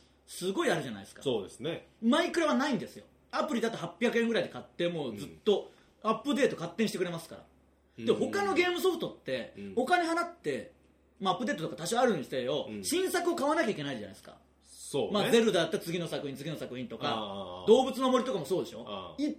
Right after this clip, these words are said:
Speaker 1: 方、マイクラ。
Speaker 2: あー。
Speaker 1: 何にも払わなくていいですから。一円も最初に買えば。
Speaker 2: 一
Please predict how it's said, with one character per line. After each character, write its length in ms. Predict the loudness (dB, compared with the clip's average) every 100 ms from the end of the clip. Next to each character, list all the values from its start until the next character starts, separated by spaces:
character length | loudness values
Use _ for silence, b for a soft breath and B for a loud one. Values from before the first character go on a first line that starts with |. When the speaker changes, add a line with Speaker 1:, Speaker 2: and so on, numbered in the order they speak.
| 8
Speaker 1:
方、 240 | 10 10
マ 140 | 8 0
イ 80 | -2
ク 140 | -2
ラ。 200 | -4 -6 -12
Speaker 2:
あ 60 | -14
ー。 160 | -14 -14 -20 _ _ -2
Speaker 1:
何 500 | 4 4 4 2 4
に 100 | 4
も 100 | 4
払 140 | 4
わ 60 | 2
な 80 |
く 60 | 0
て 60 | -6
い 20 |
い 40 |
で 20 |
す 40 | -8
か 80 | -14
ら。 60 | -18 -8
一 320 | -6 -2 2 4
円 160 | 4
も 180 | 2 -2
最 200 | 2 4
初 120 | 4
に 80 | 2
買 140 | 0 -2
え 40 |
ば。 80 | -2
Speaker 2:
一 100 | -6